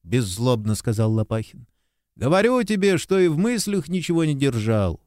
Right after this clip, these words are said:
А так просто прошелся по хуторку. После твоих харчей не очень-то разгуляешься.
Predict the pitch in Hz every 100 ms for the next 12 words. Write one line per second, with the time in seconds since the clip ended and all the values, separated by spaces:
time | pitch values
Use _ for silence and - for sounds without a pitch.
0 | - 170 220 - 208 202 - 185 185 170
1 | - 165 143 170 196 - 226 247 220 -
2 | 190 - 190 202 - 170 156 143 - 131
3 | 131 123 113 - _ _ _ - 139 147
4 | 151 160 160 - 160 151 160 160 165 160
5 | 151 160 151 156 135 147 135 104 90 -